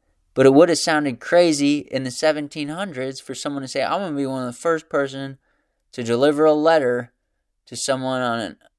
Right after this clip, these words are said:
you know, America." There was no America as we know it today, right? That just wouldn't have happened. They just said, "Dude, shut the fuck up. Go,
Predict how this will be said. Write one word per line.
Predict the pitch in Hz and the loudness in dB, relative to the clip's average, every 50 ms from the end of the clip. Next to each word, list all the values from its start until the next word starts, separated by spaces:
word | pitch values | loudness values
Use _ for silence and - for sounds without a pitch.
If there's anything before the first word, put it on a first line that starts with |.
| _ _ _ _ _ _ _ _ _ _ - | _ _ _ _ _ _ _ _ _ _ -8
you | 123 127 | -6 -2
know, | 123 120 110 101 - _ _ _ _ _ _ _ - | 0 0 0 0 -2 _ _ _ _ _ _ _ -8
America." | 123 120 127 127 117 117 117 _ - - - _ _ _ _ _ _ _ _ _ _ _ _ _ _ - | -4 -2 0 0 0 -2 -4 _ -12 -16 -16 _ _ _ _ _ _ _ _ _ _ _ _ _ _ -2
There | - 139 | 2 6
was | 147 180 175 139 | 6 6 6 6
no | 135 120 113 | 2 -2 -2
America | 110 110 110 101 98 82 - - - - - - _ _ _ - | -4 -6 -4 -4 -4 -4 -6 -8 -18 -20 -20 -20 _ _ _ -6
as | 123 123 113 110 | -6 -6 -6 -6
we | 117 110 | -10 -10
know | 113 117 117 107 | -8 -8 -8 -8
it | - _ | -8 _
today, | - 110 117 131 143 139 131 131 135 _ _ _ _ _ | -16 -12 -8 -6 -6 -6 -8 -10 -16 _ _ _ _ _
right? | - 123 135 147 165 - - _ _ _ _ _ _ _ _ _ _ _ _ _ _ _ _ _ - | -6 -2 -2 -2 -2 -2 -6 _ _ _ _ _ _ _ _ _ _ _ _ _ _ _ _ _ -6
That | - 123 | -4 -2
just | - 143 - 160 | -2 -2 2 4
wouldn't | 156 147 143 156 | 4 4 4 2
have | 180 190 | 2 -2
happened. | 175 - - 110 107 104 | -2 -2 -4 -6 -8 -8
They | 110 117 120 120 | -8 -8 -8 -8
just | 123 117 - | -10 -12 -12
said, | - 135 120 _ _ 139 | -12 -12 -14 _ _ -14
"Dude, | - 160 156 143 - _ | -10 -8 -8 -8 -10 _
shut | - - 208 208 - | -14 -12 -12 -12 -12
the | 160 | -14
fuck | - - - 117 113 - 113 | -10 -4 -2 -2 -2 0 -2
up. | 113 113 - - | -2 -2 -2 -4
Go, | - 139 139 131 _ | -6 -6 -6 -6 _